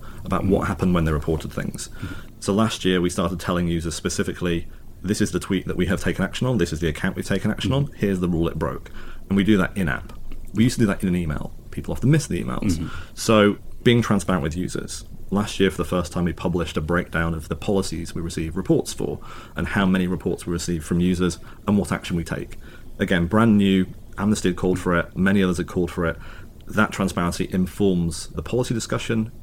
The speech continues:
Speaker 1: and it gives users confidence that we're taking the right steps. Are we at the end of that journey? Definitely not. There's things that,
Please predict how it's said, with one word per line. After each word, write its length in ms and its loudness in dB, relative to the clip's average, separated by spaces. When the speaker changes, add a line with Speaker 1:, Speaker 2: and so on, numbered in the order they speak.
Speaker 1:
and 80 2
it 100 0
gives 240 0
users 300 2
confidence 640 -2
that 100 -8
we're 80 0
taking 320 -4
the 60 -2
right 180 -2
steps. 340 -4
Are 60 4
we 100 6
at 60 0
the 60 4
end 120 6
of 80 0
that 140 0
journey? 360 2
Definitely 420 -2
not. 260 -4
There's 180 0
things 320 2
that, 220 0